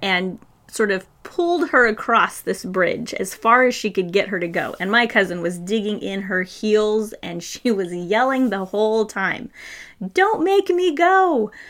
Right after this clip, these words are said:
And my aunt was just like, "Come on, it's okay. The bridge is gonna hold. It's okay. You can, you can walk across. It's so beautiful out here." My cousin wasn't moving. She was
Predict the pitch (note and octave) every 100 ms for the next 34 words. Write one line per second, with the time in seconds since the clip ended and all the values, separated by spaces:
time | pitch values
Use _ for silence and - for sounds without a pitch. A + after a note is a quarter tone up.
0 | - - - - - - B3 A#3+ B3 A3+
1 | A3+ A#3+ B3+ C4+ D4+ - C4 B3 A3+ A3+
2 | A3 - F#3+ F3+ - - E4 C#4 E4 G#4
3 | F#4 A#3+ A#3 D4 D4 - D#4 F4+ F4+ A#3+
4 | G#3+ C4+ C#4+ D4+ D4 D4 C#4+ D4+ D#4 C#4
5 | G#3 A#3+ - - C4+ C4+ - D#4 B3 F3+
6 | G3+ B3+ D4 C#4+ - A3 A#3 A3 B3 A3+
7 | C4+ - C4+ D4 C#4+ - G#3+ - - C4+
8 | C#4 B3 C#4+ D4+ - A#3+ G3+ - F#3+ -
9 | - _ _ _ - A3 B3 C4+ B3 G3
10 | F#3+ F#3 F#3 F#3 F#3+ E3+ C#3 - _ -
11 | - - A#3+ A#3 F#3+ F3